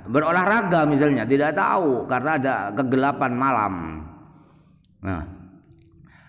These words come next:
orang ruku seperti itu kalau tidak dianggap, mau, mau dikatakan dinilai sebagai mengagungkan Allah, maka orang yang kebetulan ada di depan patung,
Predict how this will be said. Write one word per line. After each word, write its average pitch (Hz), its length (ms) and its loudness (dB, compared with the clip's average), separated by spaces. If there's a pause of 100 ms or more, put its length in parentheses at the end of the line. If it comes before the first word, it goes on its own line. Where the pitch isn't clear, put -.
(160)
orang 208 400 2
ruku 185 400 4
seperti 151 480 0
itu 151 160 2
kalau 151 240 4
tidak 123 160 2
dianggap, 104 880 -2
mau, 117 240 -2
mau 127 160 2
dikatakan 123 720 -2
dinilai 120 400 -2
sebagai 110 400 0
mengagungkan 110 720 -2
Allah, 104 400 -2 (1300)
maka 208 320 0
orang 202 320 0
yang 180 160 0
kebetulan 165 1040 2
ada 156 240 0
di 151 160 2
depan 156 320 0
patung, 147 720 0